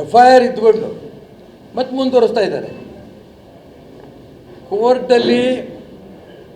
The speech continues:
ಒಬ್ಬ ಮುಖ್ಯಮಂತ್ರಿಗೆ ಹತ್ತು ಸಾವಿರ ರೂಪಾಯಿ ದಂಡ ಕಟ್ಟು ಅನ್ನೋಂಥ ಸ್ಥಿತಿ ಬಂದಿರೋದು ಕರ್ನಾಟಕ ರಾಜ್ಯದ ಮುಖ್ಯಮಂತ್ರಿ ಸಿದ್ದರಾಮಯ್ಯ. ಮುಖ್ಯಮಂತ್ರಿ ಹತ್ತು ಸಾವಿರ ರೂಪಾಯಿ ಪೆನಾಲ್ಟಿ ಕಟ್ಟಬೇಕು ಅಂತ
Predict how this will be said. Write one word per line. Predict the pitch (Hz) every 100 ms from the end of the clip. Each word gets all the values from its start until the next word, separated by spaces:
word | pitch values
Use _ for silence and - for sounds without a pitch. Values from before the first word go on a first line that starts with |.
| - - - - - - 170
ಒಬ್ಬ | 190
ಮುಖ್ಯಮಂತ್ರಿಗೆ | 208 196 196 262 262 262 233 196 -
ಹತ್ತು | - 170 -
ಸಾವಿರ | 240 240
ರೂಪಾಯಿ | 233 208
ದಂಡ | 190 220
ಕಟ್ಟು | 254 247 - 247 220 - - - - - - - - - - -
ಅನ್ನೋಂಥ | 190 220 220
ಸ್ಥಿತಿ | 208 - 220 254 208 190 - - -
ಬಂದಿರೋದು | - 226 233 208 208 254 - - -
ಕರ್ನಾಟಕ | 175 185 240 240 214
ರಾಜ್ಯದ | 220 214
ಮುಖ್ಯಮಂತ್ರಿ | 208 208 202 202 196
ಸಿದ್ದರಾಮಯ್ಯ. | 170 190 185 175 139 101 - - - - - - - - - - - -
ಮುಖ್ಯಮಂತ್ರಿ | 156 220 220 220 220 202
ಹತ್ತು | 202
ಸಾವಿರ | 220 208
ರೂಪಾಯಿ | 214 202
ಪೆನಾಲ್ಟಿ | 190 202 214 202
ಕಟ್ಟಬೇಕು | 185 208 214 214
ಅಂತ | 220